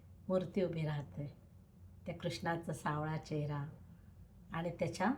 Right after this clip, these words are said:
डोईवर असलेला मोरपीस आणि हातात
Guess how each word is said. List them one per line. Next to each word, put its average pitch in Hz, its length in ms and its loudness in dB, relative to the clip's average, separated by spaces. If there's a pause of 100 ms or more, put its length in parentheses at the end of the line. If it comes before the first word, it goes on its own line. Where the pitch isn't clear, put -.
डोईवर 165 400 2
असलेला 156 440 0
मोरपीस 147 580 -2 (1700)
आणि 160 380 2 (1120)
हातात 220 320 2